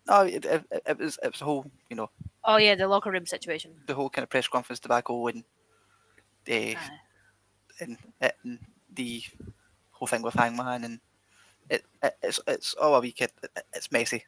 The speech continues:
Speaker 1: That's, that's the best way to put it. Eh,
Speaker 2: A bad breakup.
Speaker 1: aye, aye. Does he look better than he did his first time round? Absolutely.
Speaker 2: Well, I miss his hair.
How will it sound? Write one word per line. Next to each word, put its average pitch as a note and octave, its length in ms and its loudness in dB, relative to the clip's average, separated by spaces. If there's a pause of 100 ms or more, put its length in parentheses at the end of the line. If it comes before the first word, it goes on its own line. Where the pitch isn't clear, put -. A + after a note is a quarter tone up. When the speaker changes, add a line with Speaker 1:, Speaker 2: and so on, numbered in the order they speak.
(160)
Speaker 1:
That's, - 380 -10
that's - 300 -4
the C#3+ 80 -12
best B2 160 0
way - 80 -8
to - 40 -14
put B2 120 0
it. - 60 0 (1300)
Eh, C#3 280 0 (720)
Speaker 2:
A - 80 -12
bad F3 280 -4
breakup. D#3+ 300 -10 (680)
Speaker 1:
aye, C3 160 2 (1080)
aye. A#2 160 0 (180)
Does C#3+ 120 -2
he C#3 40 0
look A#2 140 0
better D3+ 260 8 (400)
than C3 300 -2
he - 80 -4
did D#3+ 240 4
his - 180 -6
first E3+ 180 2
time F#3+ 120 2
round? G#3+ 260 0 (460)
Absolutely. B2+ 340 4 (680)
Speaker 2:
Well, F#3+ 120 2
I F#3+ 80 12
miss G#3 200 4
his A3 140 -2
hair. F3 320 2